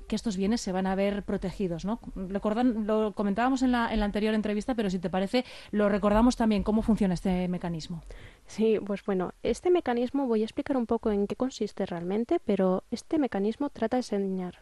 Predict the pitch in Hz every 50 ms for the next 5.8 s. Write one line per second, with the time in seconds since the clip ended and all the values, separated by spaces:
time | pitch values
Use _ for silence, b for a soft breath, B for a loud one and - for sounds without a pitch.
0 | - - - - 311 - 349 - 320 - - 254 240 - 226 208 190 190 190 -
1 | 214 214 240 208 226 - - 240 208 190 - 196 185 180 - 202 196 - 214 -
2 | - 190 180 185 185 185 - 185 180 - - 208 208 254 285 - 359 330 - 254
3 | 233 233 233 233 226 - - - 196 185 185 175 170 170 - - 220 - - 339
4 | 330 - - 294 - 247 240 233 226 220 220 - - - - 165 170 - - 196
5 | 196 214 220 - - 214 - 220 254 277 302 - - - -